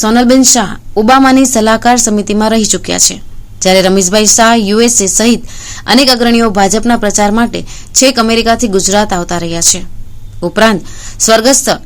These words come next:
શ્રી કે કે શાહ તમિલનાડુના રાજ્યપાલ તરીકે સેવા આપી ચૂક્યા છે. આવા ગૌરવસભર ઇતિહાસ ધરાવતા ગામને નવી તાલુકા રચનામાં સામેલ કરાતા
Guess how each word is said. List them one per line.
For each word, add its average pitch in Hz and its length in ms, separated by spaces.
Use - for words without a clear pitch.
શ્રી 240 280
કે 247 280
કે 226 240
શાહ 214 340
તમિલનાડુના 214 680
રાજ્યપાલ 196 460
તરીકે 208 360
સેવા 202 300
આપી 165 180
ચૂક્યા 175 320
છે. 180 240
આવા 185 340
ગૌરવસભર 226 600
ઇતિહાસ 208 420
ધરાવતા 196 380
ગામને 185 380
નવી 190 300
તાલુકા 185 380
રચનામાં 202 520
સામેલ 180 420
કરાતા 185 460